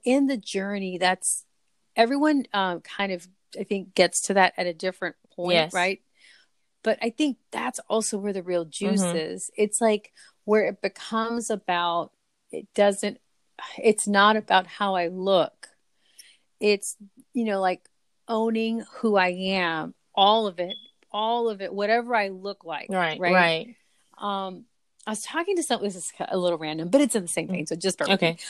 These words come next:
Speaker 1: I was talking with someone yesterday, and, um, you know, she was like, "Oh, I'm thinking about getting, like, uh, plastic surgery."
Speaker 2: Mm-hmm.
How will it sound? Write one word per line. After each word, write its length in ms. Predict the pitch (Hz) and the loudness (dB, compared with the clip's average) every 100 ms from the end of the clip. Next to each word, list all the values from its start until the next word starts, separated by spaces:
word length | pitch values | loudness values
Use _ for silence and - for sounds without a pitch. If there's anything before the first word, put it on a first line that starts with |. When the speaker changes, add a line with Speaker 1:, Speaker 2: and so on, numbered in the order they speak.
| 269 | 0
Speaker 1:
I 40 | - | 2
was 100 | - | 4
talking 160 | 381 | 6
with 140 | 392 294 | 6 6
someone 240 | 240 277 | 2 4
yesterday, 580 | 427 622 - 208 190 185 - | 2 2 0 0 0 -4 -6
and, 200 | 214 208 | -6 -2
um, 300 | 185 175 165 _ _ _ _ _ _ _ - | -4 -6 -14 _ _ _ _ _ _ _ -12
you 80 | 208 | -6
know, 100 | 226 | -6
she 200 | - 247 | -6 -8
was 140 | 240 | -6
like, 180 | 214 202 - | -6 -8 -2
"Oh, 200 | 311 320 | 0 0
I'm 60 | 294 | 0
thinking 260 | 339 359 339 | -2 -2 -2
about 260 | 294 254 | -2 0
getting, 380 | 254 240 233 226 | 0 0 -2 -2
like, 300 | 208 185 - | 0 0 0
uh, 280 | 175 160 - | 0 0 -2
plastic 500 | - 180 196 - 262 | -4 -2 0 -2 0
surgery." 520 | - 494 466 226 190 | 2 2 2 -2 -2
Speaker 2:
Mm-hmm. 180 | 190 | -2